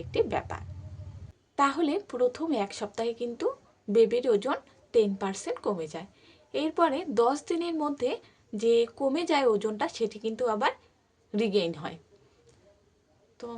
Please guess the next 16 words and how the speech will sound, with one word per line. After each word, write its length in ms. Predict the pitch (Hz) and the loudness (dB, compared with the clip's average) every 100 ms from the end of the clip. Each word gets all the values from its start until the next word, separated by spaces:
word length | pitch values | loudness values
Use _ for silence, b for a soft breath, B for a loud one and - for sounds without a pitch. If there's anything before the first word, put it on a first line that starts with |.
| 226 - | -12 0
হয় 200 | 240 302 - | 4 4 4
আগের 220 | 208 220 294 | 4 4 2
মতো 180 | 294 330 294 | 2 0 0
হয়ে 160 | 285 277 | -2 -2
যায় 120 | 302 277 | -2 0
বেবির 280 | 269 285 294 - 254 | -2 -2 -4 -2 -2
ওজন 220 | 254 339 247 | -2 -2 0
দশ 120 | 214 208 | 0 0
দিনের 220 | 254 254 269 | -2 -2 -2
মধ্যে 200 | 285 349 403 226 | -4 -6 -4 -2
বা 100 | 220 453 | -2 0
তারও 180 | 214 196 196 | 0 2 0
একটু 160 | - 302 | -4 -2
বেশি 260 | 214 165 165 160 | -2 0 -2 -2
হয়। 160 | 165 b b b b - 269 | -6 b b b b -4 -4
এরপরে 320 | - 349 | 0 0